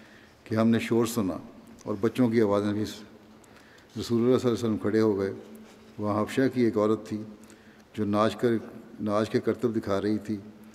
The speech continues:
और बच्चे इसके इर्द गिर्द जमा थे हुए थे। रसूलुल्लाह सल्लल्लाहु अलैहि वसल्लम ने फरमाया, "आयशा, आ जाओ और देख लो।" मैं आई और अपनी ठोड़ी रसूलुल्लाह सल्लल्लाहु अलैहि वसल्लम के कंधे पर रख कर देखने लगी। मेरी ठोड़ी और आपके कंधे,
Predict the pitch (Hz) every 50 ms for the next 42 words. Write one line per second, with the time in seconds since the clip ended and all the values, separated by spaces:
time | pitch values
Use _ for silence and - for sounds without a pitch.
0 | - - - - 110 107 95 110 110 110 - 127 117 - - 117 110 107 98 104
1 | 113 113 107 95 101 107 104 107 104 101 104 98 98 104 110 - - - 107 -
2 | - - - - - - - - - - - - - - - 110 95 - 123 120
3 | 127 135 143 135 127 131 127 113 110 117 113 104 113 107 104 110 117 120 117 110
4 | 107 98 117 117 113 104 104 104 110 113 113 110 110 110 101 98 90 95 104 95
5 | - - 107 - - - - - - - - - - - - - - _ - -
6 | 110 113 120 120 120 113 113 117 117 117 113 110 110 107 101 90 107 110 113 117
7 | 107 101 95 107 107 107 107 101 107 107 110 110 107 101 110 101 104 110 101 110
8 | 101 104 101 - - 107 98 101 98 92 107 107 104 104 98 98 101 95 95 -
9 | - - - - - - - - - - - - - 110 110 110 107 107 - 113
10 | 117 117 123 123 120 113 113 - - 101 107 - - 117 107 - 110 - 113 107
11 | 110 110 107 98 -